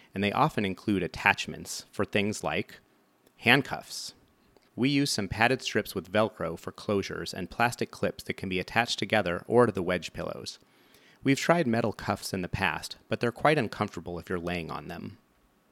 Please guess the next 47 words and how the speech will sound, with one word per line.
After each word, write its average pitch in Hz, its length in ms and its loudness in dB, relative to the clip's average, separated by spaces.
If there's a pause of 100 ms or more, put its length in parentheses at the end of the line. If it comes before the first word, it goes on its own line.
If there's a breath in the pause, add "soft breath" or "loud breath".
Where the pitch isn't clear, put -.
(1200)
Another 143 340 6
toy - 260 0
to 92 80 2
look 92 240 -4
into 92 380 -2
is - 140 -6
called 95 340 0
an 85 220 -2
under-the-mattress 110 1000 2
restraint - 540 -2
system. - 600 -6 (500 soft breath)
This 180 140 2
is 175 120 -2
a 147 40 4
set 127 220 0
of 95 80 0
straps - 520 4
that 95 100 -4
you 98 100 -2
position 95 520 -2
under 131 200 4
your 104 140 4
mattress, 101 640 0 (280 loud breath)
and 117 140 2
they 135 60 6
have 139 240 4
arm 127 240 6
and 113 100 0
leg 98 180 2
restraints 87 500 -2
that - 120 -4
can 95 140 -6
be 85 80 -4
pulled - 420 0
up 107 320 2
onto 98 240 -2
the 87 80 -2
top - 240 0
of 98 60 0
the 87 60 -2
mattress 82 520 -4
when 90 140 -2
you 87 80 -4
want 92 160 -2
to 85 80 -8
use 80 240 -6
them. - 220 -12